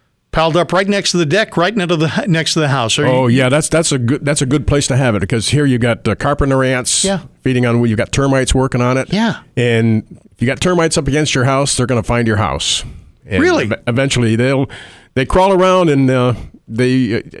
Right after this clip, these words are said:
Speaker 2: I, I would definitely not have my wood piled up against the house.
Speaker 1: Okay, so no wood pile against the house,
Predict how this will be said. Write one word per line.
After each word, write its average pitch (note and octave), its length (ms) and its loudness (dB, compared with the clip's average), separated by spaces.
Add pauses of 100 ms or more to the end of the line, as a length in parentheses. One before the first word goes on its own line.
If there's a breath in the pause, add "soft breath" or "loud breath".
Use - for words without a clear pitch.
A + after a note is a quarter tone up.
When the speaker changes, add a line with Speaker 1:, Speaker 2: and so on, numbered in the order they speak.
(320)
Speaker 2:
I, A#2+ 220 0
I C3 60 0
would B2 160 2
definitely D#3 300 2
not C3 220 0 (200)
have B2+ 160 0
my A#2 140 2
wood A#2 220 0
piled A2+ 260 2
up G#2 120 -2
against F#2+ 260 -2
the F#2 80 -2
house. C#2 340 -4
Speaker 1:
Okay, C3+ 260 -4
so - 220 0
no D#3+ 220 4
wood G3+ 300 2
pile F3 280 0
against D3 340 -2
the C#3 100 0
house, C3 400 0